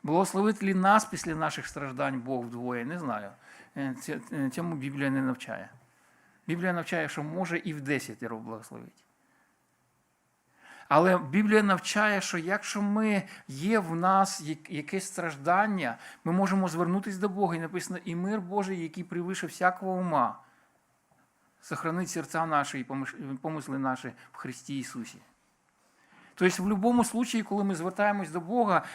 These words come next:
і якщо наша пісня починалась жалібною, вона може закінчитися: «Славлю Бога, бо Він є добрий,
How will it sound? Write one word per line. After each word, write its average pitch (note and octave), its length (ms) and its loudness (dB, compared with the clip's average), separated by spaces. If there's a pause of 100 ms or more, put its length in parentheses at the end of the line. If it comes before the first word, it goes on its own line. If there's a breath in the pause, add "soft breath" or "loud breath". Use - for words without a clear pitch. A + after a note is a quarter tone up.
(140 loud breath)
і D#3+ 60 -4
якщо G3 300 2
наша A3+ 320 4
пісня A#3+ 360 2
починалась F#3 460 4
жалібною, F3+ 760 4 (340 loud breath)
вона E3+ 300 8
може F3 260 4
закінчитися: F3 600 -2
«Славлю A#3 400 2
Бога, C3+ 500 -4 (1300)
бо D3+ 100 -6
Він D#3+ 180 -4
є C#3 140 -2
добрий, E3+ 480 0